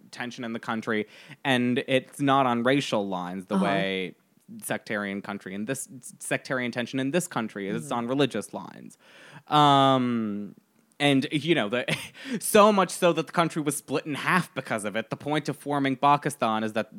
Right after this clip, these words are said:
Speaker 1: you know, they, they wanted a separate Muslim country for just Muslims.
Speaker 2: Uh-huh.
Speaker 1: Um, uh, so, yeah, no, it's a ve-, it's a very,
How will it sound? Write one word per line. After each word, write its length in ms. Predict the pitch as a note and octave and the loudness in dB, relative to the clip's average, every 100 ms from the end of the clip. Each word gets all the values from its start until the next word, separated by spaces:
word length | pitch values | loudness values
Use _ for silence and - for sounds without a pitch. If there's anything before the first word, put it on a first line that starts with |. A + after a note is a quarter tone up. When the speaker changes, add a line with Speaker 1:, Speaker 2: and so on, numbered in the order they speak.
| G#2 | -14
Speaker 1:
you 200 | - C3 | -4 -2
know, 120 | A2 | 0
they, 200 | F#2+ G#2+ | 0 -2
they 160 | G#2+ A#2 | 0 -2
wanted 360 | A2+ A2 A2+ A#2 | -2 -6 -6 -8
a 40 | |
separate 360 | - A2+ C3+ C3 | -8 -10 -8 -8
Muslim 380 | A#2 - A#2+ A2+ | -10 -8 -8 -6
country 320 | C#3 C#3 G#2+ | -6 -6 -8
for 140 | A#2+ | -10
just 300 | A2+ G2 - | -8 -10 -10
Muslims. 500 | A#2+ - - - - - - | -14 -14 -18 -20 -20 -20 -10
Speaker 2:
Uh-huh. 320 | E3+ D#3 D#3+ | -10 -8 0
Speaker 1:
Um, 800 | D#3 D3 C#3 B2+ A#2+ A2+ A2+ A2 - _ _ _ - | 4 6 4 4 0 -4 -8 -12 -16 _ _ _ -6
uh, 540 | A2+ G2+ F2+ E2+ - - B2 | -2 0 -2 -4 -8 -12 -16
so, 760 | - D3 C3 B2 A#2 A2+ A2 - _ _ _ - | -2 2 2 2 0 -4 -8 -14 _ _ _ -4
yeah, 220 | C#3 E3 | 2 2
no, 100 | D3+ | 0
it's 100 | A#2+ | -4
a 40 | |
ve-, 100 | A2 A2 | -4 -4
it's 140 | A#2+ B2+ | -4 -6
a 40 | |
very, 520 | A2+ A#2 A#2+ G#2 F#2 | -2 -2 -2 -4 -6